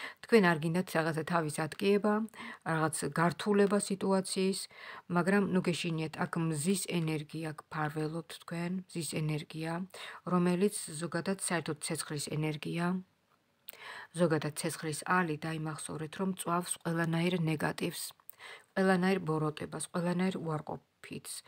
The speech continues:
და ამიტომ თქვენს, ნუ, გეშინიათ, თქვენკენ, ა, თქვენკენ არის სამყარო სრულიად, სრულიად ბედნიერებაში ჩანხართ და იმოქმედეთ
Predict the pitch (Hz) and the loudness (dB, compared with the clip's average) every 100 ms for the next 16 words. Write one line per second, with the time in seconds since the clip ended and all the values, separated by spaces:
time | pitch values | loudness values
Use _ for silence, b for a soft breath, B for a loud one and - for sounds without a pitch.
0 | B B B B 185 170 165 196 190 196 | B B B B 2 2 2 2 2 2
1 | 185 - 160 165 151 - 165 170 165 - | 2 2 0 0 0 -2 -2 -2 -4 -6
2 | - 190 185 196 190 175 165 160 160 - | -2 2 2 2 2 2 0 0 0 -6
3 | - 185 165 156 151 151 - 165 156 175 | -4 -2 0 0 -2 -4 -2 -2 2 4
4 | 190 - - 233 247 220 185 165 160 - | 4 0 6 10 12 12 10 8 6 2
5 | - - - - 190 190 196 202 170 156 | -8 -16 -12 0 4 6 6 6 2 2
6 | 165 160 156 160 - - - 151 - - | 0 0 0 -2 -4 -4 0 0 0 -4
7 | - 196 196 156 156 170 190 | -2 0 2 0 -2 -2 -2